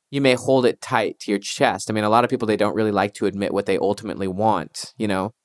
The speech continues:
And so they lie about what their ultimate aim is, you know, what Aristotle calls final cause. Pulling the idea that everything is driven by goals, I think most of us, we're often dishonest about what we really want.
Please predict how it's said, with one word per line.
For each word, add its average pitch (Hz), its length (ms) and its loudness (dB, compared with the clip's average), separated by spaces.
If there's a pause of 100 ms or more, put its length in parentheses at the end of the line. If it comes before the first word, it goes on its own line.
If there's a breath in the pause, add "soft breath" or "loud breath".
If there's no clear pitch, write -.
(160)
And 127 140 -8
so 127 160 0
they 107 140 2
lie 101 260 4
about 95 340 2
what 101 160 -2
their 95 220 0
ultimate 98 400 -4
aim 92 240 -4
is, 85 260 -10
you 104 60 -4
know, 98 200 -4 (180)
what 107 200 2
Aristotle 107 560 4
calls 95 440 0
final 101 400 0
cause. 90 600 -2 (300)
Pulling 160 320 4
the 135 120 4
idea 117 300 4
that 110 180 0 (220)
everything 139 440 2
is 110 160 -2
driven 110 260 0
by 95 140 0
goals, 101 440 -2 (440)
I 131 40 -2
think 139 260 0 (260)
most 127 420 4
of 127 80 4
us, 117 420 2 (300)
we're 135 160 4
often 135 340 2
dishonest 107 640 0
about 92 220 -2
what 80 120 -2
we 90 140 -4
really 82 180 -4
want. 65 280 -10